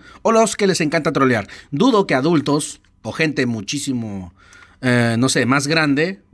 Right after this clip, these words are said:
o de jóvenes para arriba, hagan esa clase de comentarios. Y si lo hacen, bueno, ya cada quien con su comentario. Tampoco me voy a meter de qué tienes que comentar y qué no. Cada quien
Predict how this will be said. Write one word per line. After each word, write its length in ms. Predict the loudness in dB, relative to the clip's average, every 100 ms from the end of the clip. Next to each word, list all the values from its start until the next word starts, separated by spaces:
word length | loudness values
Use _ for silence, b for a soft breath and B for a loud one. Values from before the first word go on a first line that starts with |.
| -8
o 60 |
de 80 | -6
jóvenes 440 | 0 0 2 0
para 180 | -2 -2
arriba, 420 | 0 0 -2 -4 -6
hagan 280 | -4 -2 -2
esa 120 | -2
clase 240 | -4 -4 -4
de 60 |
comentarios. 580 | -2 -2 0 0 0 -2
Y 100 | -2
si 100 | 0
lo 160 | 2 2
hacen, 360 | 2 0 -2
bueno, 260 | 0 0 0
ya 100 | -2
cada 200 | -2 -4
quien 260 | -4 -4 -2
con 160 | -2 -6
su 100 | -4
comentario. 320 | -4 -2 -2
Tampoco 240 | -4 -4 -2
me 100 | 0
voy 120 | 2
a 60 |
meter 280 | 0 -2 -4 -6 B B -4
de 220 | -4 -2
qué 180 | -4 -2
tienes 300 | -4 -4 -4
que 100 | -6
comentar 460 | -4 -4 -2 -2
y 60 | -2
qué 180 | -4 -6
no. 200 | -8 -16 _
Cada 220 | -6 -6
quien 360 | -6 -6 -8 -8